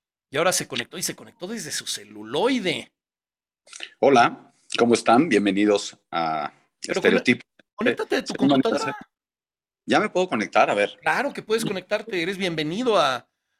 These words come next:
Speaker 1: al programa. Mira, nos está diciendo antes que en lo que te conectas, Jorge,
Speaker 2: Ujú.
Speaker 1: Jorge Antonio Hernández Barba nos está diciendo feliz segundo aniversario. Muchas gracias. Este,
Speaker 2: Gracias.
Speaker 1: de verdad es un placer el, el, el estar cumpliendo dos años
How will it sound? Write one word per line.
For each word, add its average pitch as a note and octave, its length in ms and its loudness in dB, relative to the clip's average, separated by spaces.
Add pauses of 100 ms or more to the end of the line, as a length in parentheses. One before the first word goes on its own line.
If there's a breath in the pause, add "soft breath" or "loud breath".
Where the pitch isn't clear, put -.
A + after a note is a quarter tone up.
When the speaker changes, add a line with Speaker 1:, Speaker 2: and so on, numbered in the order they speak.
(160)
Speaker 1:
al C3+ 200 -6
programa. E3 300 -2
Mira, F3+ 220 0
nos F3 120 -2
está G#3+ 100 0
diciendo A3 280 0
antes G#3+ 160 -6
que E3 120 -6
en D#3 100 -8
lo D3+ 80 -8
que - 100 -14
te - 120 -12
conectas, F#3+ 580 -4 (300)
Jorge, D#3 360 0
Speaker 2:
Ujú. F#3 160 -4
Speaker 1:
Jorge F#3 460 2
Antonio A#3 380 2
Hernández G3 400 -2
Barba F#3+ 180 -2
nos D3+ 120 -8
está F#3 80 -4
diciendo F3+ 280 -4
feliz E3+ 240 -6
segundo E3+ 260 -4
aniversario. C#3+ 440 -6
Muchas D#3 280 -10
gracias. C#3+ 440 -8 (440)
Este, - 200 -6
Speaker 2:
Gracias. G#2+ 420 0 (500)
Speaker 1:
de C#3 60 -8
verdad D3 300 -4
es D#3+ 160 -4
un D#3+ 140 -6
placer D3+ 460 -4
el, C3+ 260 -6
el, A#2 440 -10 (580)
el B2 200 -6
estar D3+ 320 0
cumpliendo D#3+ 500 0
dos D#3 220 2
años D#3 480 -2